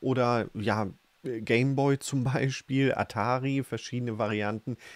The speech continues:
C vierundsechzig, Amiga oder auch D-D-R-Kleincomputer oder den Z X Spectrum und so weiter und so fort nachbilden. Und dann könnt ihr in so einer Hardware-Emulation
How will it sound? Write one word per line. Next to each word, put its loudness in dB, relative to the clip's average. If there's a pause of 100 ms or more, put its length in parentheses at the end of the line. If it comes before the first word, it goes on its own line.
(180)
C 0
vierundsechzig, -2
Amiga -2
oder 4
auch -4
D-D-R-Kleincomputer -2
oder -2
den -2
Z -10
X -4
Spectrum -4
und -4
so -6
weiter 0
und -4
so -6
fort -4 (320)
nachbilden. -2
Und -6
dann -2
könnt -4
ihr -4
in -4
so -2
einer -4
Hardware-Emulation -2